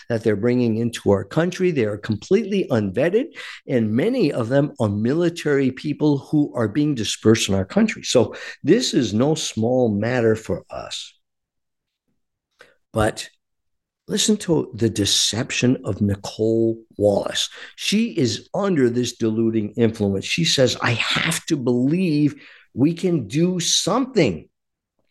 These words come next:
She, and she called the maga base a cesspool.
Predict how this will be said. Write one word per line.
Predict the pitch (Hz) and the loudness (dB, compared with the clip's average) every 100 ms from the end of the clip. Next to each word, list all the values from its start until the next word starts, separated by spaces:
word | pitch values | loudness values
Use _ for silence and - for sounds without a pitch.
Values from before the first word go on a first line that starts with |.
| _ _ _ _ _ _ _ _ _ _ - | _ _ _ _ _ _ _ _ _ _ -6
She, | - - | -4 -2
and | 160 175 | 0 0
she | - 185 180 | 0 -2 -4
called | - - 254 294 - | -6 -2 0 -2 2
the | 113 | 2
maga | 104 117 156 165 | 4 0 0 2
base | 110 95 117 147 151 - | 0 0 0 0 -2 -4
a | 104 | -4
cesspool. | - - - 120 117 - - - - - | -2 -2 2 2 0 -4 -2 -4 -4 -12